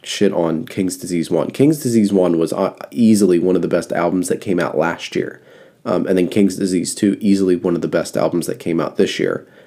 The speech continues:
Um, this, though,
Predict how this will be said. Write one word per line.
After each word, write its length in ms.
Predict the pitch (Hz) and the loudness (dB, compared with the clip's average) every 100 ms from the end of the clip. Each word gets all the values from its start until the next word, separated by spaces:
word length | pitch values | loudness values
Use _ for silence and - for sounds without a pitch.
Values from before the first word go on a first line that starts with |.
| _ _ _ - | _ _ _ -2
Um, 800 | 98 92 87 82 82 85 - - _ _ _ _ - _ - - - | 2 2 2 0 0 -2 -4 -12 _ _ _ _ -20 _ -20 -20 -16
this, 460 | - 73 110 139 - | -6 0 2 2 -2
though, 480 | 82 71 62 - | 0 0 -2 -6